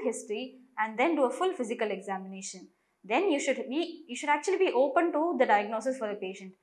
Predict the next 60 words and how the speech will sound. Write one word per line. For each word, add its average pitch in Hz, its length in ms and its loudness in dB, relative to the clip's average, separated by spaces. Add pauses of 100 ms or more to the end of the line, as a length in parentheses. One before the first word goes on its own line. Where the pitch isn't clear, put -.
(300)
What 370 180 10
happens 285 520 6
if 254 120 -4
you 269 100 0
see 294 140 -2
the 285 120 4
records 226 440 2
earlier? 208 480 0 (360)
You 285 100 -6
will 302 160 -2
have 330 280 6
a - 40 -4
prejudiced 285 480 -2
mind. 185 260 -4 (400)
Okay, 269 200 2
you 349 80 4
will 294 100 2
see, 302 240 -4
you 262 100 2
will 269 220 4
all, 262 240 6
you 269 140 0
will 285 120 -4
keep 359 220 -4
thinking 302 360 -2
in 254 120 -2
the 330 300 -2
thought 262 220 4
process 262 300 2
of 247 200 2
the 285 60 2
other 214 200 4
person. 208 500 -4 (300)
So - 100 -4
you 302 140 -2
will 285 140 -2
not 339 240 6
be 320 80 2
able 269 320 0
to 285 400 -4 (120)
have 262 200 4
your 302 100 -2
mind 240 300 2
open 220 260 0
to 269 80 0
other 240 260 4
kind 226 220 -2
of 247 100 -4
diagnosis. 185 680 -8 (320)
So 220 180 -4
what 240 240 2
you 370 80 2
should 330 200 -2
do 240 160 2
is, 226 180 0
you 220 80 -6
should 214 180 -4
see 254 120 -4
the 240 100 0
patient 254 500 -2